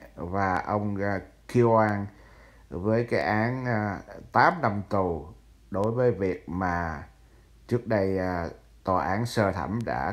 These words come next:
kết án ông là, gọi là, lợi dụng quyền hạn và chức vụ để mà, gọi là, tham nhũng, thưa quý vị, hoặc là gây, à, thiệt hại, à,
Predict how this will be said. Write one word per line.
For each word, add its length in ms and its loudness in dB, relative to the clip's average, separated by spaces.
kết 160 0
án 440 -2
ông 300 -2
là, 400 -2
gọi 300 -4
là, 280 -4
lợi 440 -4
dụng 320 -4
quyền 300 0
hạn 260 -4
và 100 -2
chức 200 -4
vụ 400 -2
để 440 -4
mà, 560 -2
gọi 180 -8
là, 140 -6
tham 300 0
nhũng, 260 -4
thưa 100 -2
quý 100 0
vị, 240 -2
hoặc 480 -10
là 380 -4
gây, 380 0
à, 200 -2
thiệt 220 -4
hại, 400 -4
à, 300 -8